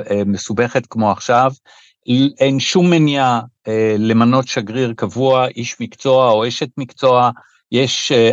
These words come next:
אנשים מצוינים במשרד החוץ, ויש כאלה גם שיכולים להיכנס ל-, ל-, לתפקיד תוך כדי ריצה, בלי תקופת, אה, הסתגלות. עכשיו, גם,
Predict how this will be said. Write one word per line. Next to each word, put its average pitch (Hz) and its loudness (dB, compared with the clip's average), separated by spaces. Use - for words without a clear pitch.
אנשים 113 -2
מצוינים 120 0
במשרד 104 -2
החוץ, 196 -4
ויש 156 2
כאלה 196 2
גם 175 0
שיכולים 160 -4
להיכנס 160 -4
ל-, 143 0
ל-, 127 0
לתפקיד 127 -4
תוך - 0
כדי 139 0
ריצה, 107 -2
בלי 170 2
תקופת, 135 -4
אה, 117 0
הסתגלות. 95 -6
עכשיו, 107 0
גם, 156 0